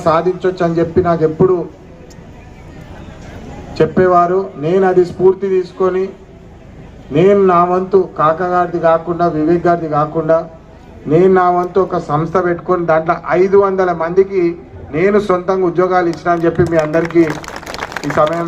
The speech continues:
చెప్తున్నాను. ఆ ఐదు వందల మందిలో చాలామంది మన పెద్దపల్లి ప్రాంతం నుంచి మన సింగరేణి కార్మికుల పిల్లలను కూడా గర్వంగా మీ అందరికీ తెలియజేస్తున్నాను. ఇది ఎందుకు చెప్తున్నానంటే నేను కూడా ఒక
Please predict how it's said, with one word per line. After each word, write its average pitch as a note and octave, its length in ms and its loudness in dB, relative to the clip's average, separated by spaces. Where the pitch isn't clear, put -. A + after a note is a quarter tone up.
చెప్తున్నాను. F3 500 -2
ఆ D3 40 2
ఐదు F#3+ 180 2
వందల G3 220 0
మందిలో F#3+ 340 2
చాలామంది F#3 720 0
మన F3 140 -2
పెద్దపల్లి F3 520 -2
ప్రాంతం E3+ 360 0
నుంచి F3+ 280 2
మన D#3+ 120 0
సింగరేణి G3 460 0
కార్మికుల F#3+ 480 -2
పిల్లలను G3 500 2
కూడా F#3+ 140 2
గర్వంగా F#3 460 2
మీ F3+ 60 -2
అందరికీ E3 400 -6
తెలియజేస్తున్నాను. D3 800 2
ఇది D#3+ 160 4
ఎందుకు G#3 240 2
చెప్తున్నానంటే F#3 640 0
నేను F#3 200 4
కూడా F#3 180 4
ఒక D#3+ 100 -4